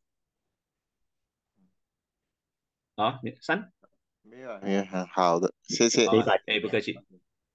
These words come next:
Speaker 3: OK，因为时间关系也是超过时间嘛，
Speaker 1: 好。
Speaker 3: 没关系，我们都是在学习嘛，哈，大家提起，
Speaker 1: 对，嗯。
Speaker 3: 呃，一些，一些，一些问，啊，一些议题啦，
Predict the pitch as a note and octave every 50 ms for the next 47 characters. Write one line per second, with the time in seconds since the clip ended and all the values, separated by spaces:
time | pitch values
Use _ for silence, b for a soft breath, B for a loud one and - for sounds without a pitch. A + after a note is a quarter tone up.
0 | _ _ _ - E3+ C3+ G#3+ F#3+ C3 A#2 - - - - D#3 E3+ E3+ E3+ - C3+
1 | C3 C#3 C3 B2+ B2+ B2+ B2 - C3 A2 G2+ G2 - A2+ - G2+ G#2 G#2 A#2 A2+
2 | A2+ - - G2+ F#2 G#2+ G2+ G#2 G#2 G2+ - - - - C3 C3+ C3 D3 D3+ D3+
3 | A#2 G2+ F#2+ G2 G#2+ G#2+ A#2+ A2 - B2 A#2+ A#2 A#2 A2+ A2 G#2+ - F#2+ F#2+ -
4 | - A2 G#2 F#2+ F2+ F2 F2 F2+ F#2+ G2+ - G2+ - - G2 G2 - - C3 A#2+
5 | G2+ G#2 A2 - - F#2+ F2+ F2+ F#2 F#2 F#2 F2+ - - - - - - G2+ G#2
6 | - B2+ - - A2 G#2+ G#2 G2+ G#2 - A#2+ A2 - A2 G2+ A2+ A#2 A2+ G#2+ _
7 | _ _ - G2 G2 - C3 - - A#2 A2+ A2 A#2 - E3 D#3+ D3+ - - G#2
8 | G#2 A2+ A#2+ G#2+ F#2+